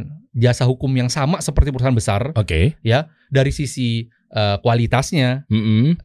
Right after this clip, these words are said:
Speaker 1: lalu dari sisi, eh, apa namanya, price-nya juga harus yang kompetitif
Speaker 2: Mm-mm.
Speaker 1: untuk U M K M ya,
Speaker 2: Mm-mm.
Speaker 1: masuk terjangkau.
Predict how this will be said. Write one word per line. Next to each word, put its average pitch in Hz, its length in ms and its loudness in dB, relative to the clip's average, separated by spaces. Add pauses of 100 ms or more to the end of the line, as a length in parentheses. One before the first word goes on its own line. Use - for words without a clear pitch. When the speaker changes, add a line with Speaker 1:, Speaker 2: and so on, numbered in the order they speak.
(100)
Speaker 1:
lalu 127 340 2
dari 131 280 0
sisi, 127 500 -4
eh, 113 360 -4
apa 113 240 -2
namanya, 151 380 -2 (160)
price-nya 120 400 -2
juga 127 240 2
harus 120 160 0
yang 113 140 -4
kompetitif 120 680 -2
Speaker 2:
Mm-mm. 131 460 0
Speaker 1:
untuk 123 340 0
U 120 140 0
M 117 140 2
K 110 180 -4
M 147 140 -2
ya, 151 80 2
Speaker 2:
Mm-mm. 127 160 4
Speaker 1:
masuk 127 240 -2
terjangkau. 117 580 2